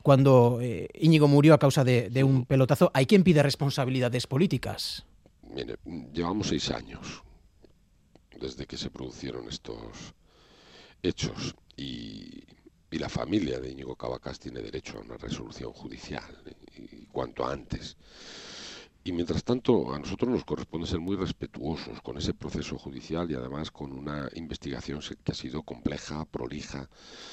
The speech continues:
Speaker 2: y lo que debemos esperar a que, es a que los jueces se, se pronuncien y a los tribunales se pronuncien. Y en base a ese pronunciamiento veremos si hay responsabilidades políticas o no,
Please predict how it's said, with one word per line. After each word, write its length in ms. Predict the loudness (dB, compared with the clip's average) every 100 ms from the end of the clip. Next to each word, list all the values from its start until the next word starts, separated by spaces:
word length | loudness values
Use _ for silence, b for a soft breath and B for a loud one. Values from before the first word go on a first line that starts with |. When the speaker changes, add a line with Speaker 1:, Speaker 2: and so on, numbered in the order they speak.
| B B
Speaker 2:
y 100 | -4
lo 100 | -2
que 120 | -2 -2
debemos 340 | -2 -2 -2
esperar 420 | -2 -2 -4 -6
a 80 | -8
que, 400 | -12 -14 -14 -16
es 200 | -14 -12
a 80 | -12
que 160 | -8 -8
los 180 | -8 -12
jueces 440 | -10 -10 -10 -10
se, 180 | -10 -12
se 180 | -10 -10
pronuncien 540 | -8 -12 -14 -14 -14 -12
y 40 |
a 40 | -12
los 140 | -12
tribunales 500 | -12 -12 -10 -10 -8
se 140 | -6 -8
pronuncien. 680 | -8 -14 -12 -14 -14 -18 -20 _ B B B B B
Y 80 | -6
en 120 | -4 0
base 260 | 2 2
a 40 | 0
ese 160 | -2
pronunciamiento 800 | -6 -10 -10 -12 -8 -8 -4 0
veremos 560 | 0 0 -2 -2 -8 -14
si 200 | -12 -8
hay 80 | -6
responsabilidades 960 | -6 -8 -10 -10 -10 -10 -8 -6 -6 -10
políticas 580 | -12 -12 -10 -10 -10 -12 b b b b
o 120 | -8
no, 200 | -2 -2